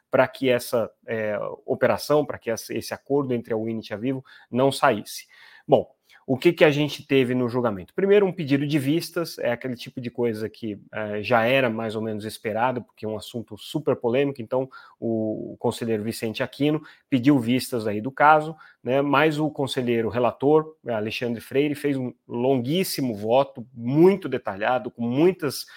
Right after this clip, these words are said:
é, questões jurídicas envolvidas, justificou, né, toda a linha de raciocínio, mas em essência votando pela aprovação do acordo da Winit com a Vivo, com uma série de condicionantes que foram as condicionantes pactuadas ali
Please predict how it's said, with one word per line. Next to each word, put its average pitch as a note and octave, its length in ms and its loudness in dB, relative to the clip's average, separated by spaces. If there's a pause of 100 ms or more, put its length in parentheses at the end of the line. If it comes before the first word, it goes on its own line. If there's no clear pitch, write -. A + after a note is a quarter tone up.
(200)
é, A#2 240 -2
questões B2 480 -4
jurídicas A#2 580 -4
envolvidas, A2+ 720 -2 (300)
justificou, B2+ 840 0 (220)
né, A#2+ 160 0
toda C#3+ 460 -2
a A2 80 2
linha B2 240 0
de A#2 60 -8
raciocínio, B2+ 480 -4
mas D3+ 200 0
em E3+ 160 -2
essência D#3+ 580 -6 (240)
votando C#3+ 640 2 (140)
pela C#3+ 220 4
aprovação A#2+ 580 -2
do A2+ 80 -4
acordo A#2+ 460 -4
da A2 100 -4
Winit G#2+ 320 -8
com A#2+ 100 -4
a A2+ 40 -2
Vivo, D#3 320 -2 (340)
com - 100 -4
uma D3 140 4
série C#3 260 2
de B2+ 100 -6
condicionantes C3 640 -2
que - 100 -12
foram E3 480 0
as - 160 -14
condicionantes C3+ 560 -4
pactuadas A#2+ 760 -2
ali A2+ 300 -4